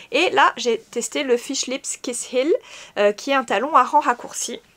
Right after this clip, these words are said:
Euh, que j'aime bien faire et j'aime beaucoup la façon dont on fait les rangs raccourcis dans ce modèle là. Euh, voilà, j'avais fini avec des côtes deux deux.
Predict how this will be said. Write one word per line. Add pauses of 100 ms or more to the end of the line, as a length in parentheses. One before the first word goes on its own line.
(1000)
Euh,
que
j'aime
bien
faire
et
j'aime
beaucoup
la
façon
dont
on
fait
les
rangs
raccourcis
dans
ce
modèle
là. (840)
Euh,
voilà,
j'avais
fini
avec
des
côtes
deux
deux.